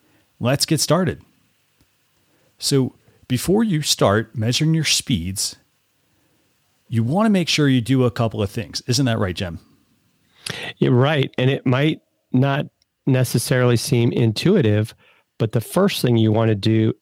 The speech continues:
Speaker 2: is you want to restart your computer. 'Cause what you don't realize happens is that you've got a lot of things going on. You've been pulling up applications. Maybe you were on that Zoom call, and that stuff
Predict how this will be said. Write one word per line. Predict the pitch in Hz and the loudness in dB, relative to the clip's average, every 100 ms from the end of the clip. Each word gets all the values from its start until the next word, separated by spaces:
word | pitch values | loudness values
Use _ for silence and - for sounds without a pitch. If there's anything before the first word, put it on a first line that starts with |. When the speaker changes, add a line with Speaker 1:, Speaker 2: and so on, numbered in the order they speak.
| - | -6
Speaker 2:
is | 104 | -4
you | 107 104 | -2 0
want | 120 123 123 | 0 0 -2
to | - 120 110 107 - - _ - | 0 2 2 0 -8 -20 _ 0
restart | 117 135 - - 117 104 120 | 2 2 0 0 0 0 -2
your | |
computer. | 104 - 107 - 117 104 98 - _ - - - | -2 -2 -2 0 0 0 -4 -10 _ -20 -20 -10
'Cause | - 123 | -4 0
what | - - | 0 0
you | 196 | 0
don't | 180 156 131 | 2 2 2
realize | 123 117 113 113 | 2 2 2 -2
happens | - 135 147 139 110 98 | -2 -2 0 2 2 2
is | 107 101 101 98 - - | 2 2 0 -2 -8 -12
that | 143 113 113 107 - _ _ _ - | -6 -2 -2 -2 -6 _ _ _ -4
you've | 113 | -4
got | 135 123 | 0 2
a | |
lot | 117 135 147 | 2 2 0
of | - | 0
things | 143 135 117 | 0 0 0
going | 131 127 120 | 0 2 2
on. | 123 123 120 | 2 2 2
You've | 101 95 | 0 0
been | 95 | -4
pulling | - 139 123 120 | -2 0 2 0
up | 113 120 | 0 -2
applications. | 117 - 113 - 117 113 120 113 113 - - - - - | -4 -4 -6 -2 -2 -2 0 2 0 -2 -12 -20 -18 -2
Maybe | 117 123 120 | 0 2 2
you | 120 | 2
were | 113 110 | 2 2
on | 113 | 2
that | 110 - | 0 -4
Zoom | 110 117 123 117 | -2 0 2 0
call, | - 120 113 113 110 - - - _ _ - | 0 0 2 2 0 -2 -14 -20 _ _ 0
and | 110 120 | 2 2
that | 160 - | 0 -4
stuff | - - 135 127 - | -4 0 2 0 -4